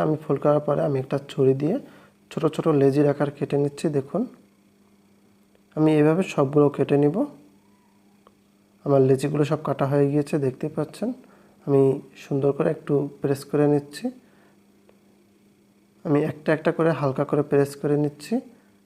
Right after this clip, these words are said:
এবং একটা শেপ দিয়ে নিচ্ছি। দেখুন ভিউয়ার্স, শেপ দেওয়া হয়ে গেলে আমি সামান্য পরিমাণ প্রেস দিয়ে ছোট একটা রুটির শেপ দিয়েছি। দেখুন, আমি এভাবে সবগুলো তৈরি করে নিব।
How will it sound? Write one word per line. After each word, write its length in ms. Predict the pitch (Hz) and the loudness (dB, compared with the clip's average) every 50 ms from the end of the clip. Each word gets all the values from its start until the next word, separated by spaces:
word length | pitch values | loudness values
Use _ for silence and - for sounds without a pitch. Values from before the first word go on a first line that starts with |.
| _ _ _ _ _ _ _ _ _ _ _ _ | _ _ _ _ _ _ _ _ _ _ _ _
এবং 160 | 160 135 135 131 131 | -2 0 2 2 2
একটা 180 | 127 - - 131 - - | 0 -2 -6 -8 -8 -4
শেপ 180 | - 151 139 135 131 | 0 0 0 0 2
দিয়ে 140 | 131 139 131 127 | 2 4 4 4
নিচ্ছি। 240 | 120 117 - - - 135 127 | 2 -2 -6 -10 -8 -8 -8
দেখুন 220 | 123 - - 190 226 - 151 | -8 -6 -6 -6 -6 -4 -4
ভিউয়ার্স, 320 | 131 131 147 175 226 - - - - _ _ - | -2 0 0 0 0 -2 -8 -16 -20 _ _ -8
শেপ 180 | - - 147 147 165 160 | 0 0 0 0 0 -2
দেওয়া 160 | 214 165 160 139 151 | -2 -2 -2 0 2
হয়ে 160 | 147 143 139 147 | 2 2 2 2
গেলে 180 | 156 165 214 285 - - - - - _ _ - | 0 -2 -2 -4 -6 -10 -18 -20 -20 _ _ -4
আমি 180 | - 135 135 135 135 135 135 139 160 196 208 - - - _ - | 0 2 4 4 4 4 2 0 -2 -8 -14 -18 -20 -20 _ -10
সামান্য 300 | - - 139 143 151 160 170 165 165 | -6 -2 0 2 2 2 2 2 2
পরিমাণ 260 | 165 160 156 151 143 139 - | 2 4 4 4 2 0 0
প্রেস 200 | 151 147 147 147 151 180 | 2 2 2 2 0 -2
দিয়ে 140 | 190 254 277 277 - | -2 -4 -4 -6 -8
ছোট 140 | - 160 - - - | -8 -8 -4 -4 -6
একটা 140 | 147 - - 147 139 | -4 -2 -2 0 0
রুটির 240 | 139 139 160 156 - | 0 -2 -4 -8 -6
শেপ 140 | - 160 135 135 139 | -6 -4 -4 -4 -2
দিয়েছি। 240 | 160 156 156 - - 170 147 | -2 -4 -4 -2 -4 -2 -2
দেখুন, 220 | 143 139 - 180 254 277 - - - - - _ _ _ _ _ _ _ _ _ _ _ _ _ _ _ _ _ _ _ _ _ _ _ _ _ _ _ | -2 -2 -2 -6 -6 -6 -8 -16 -20 -20 -20 _ _ _ _ _ _ _ _ _ _ _ _ _ _ _ _ _ _ _ _ _ _ _ _ _ _ _
আমি 120 | - 156 156 156 165 160 | 0 2 4 4 4 6
এভাবে 260 | 151 165 180 185 214 202 208 - | 6 6 4 4 2 0 2 0
সবগুলো 320 | 160 147 143 143 151 151 147 147 | 0 0 2 4 4 4 4 4
তৈরি 140 | 151 143 143 143 | 4 2 4 4
করে 120 | 156 151 151 156 | 4 2 2 2
নিব। 120 | 156 160 | 0 -2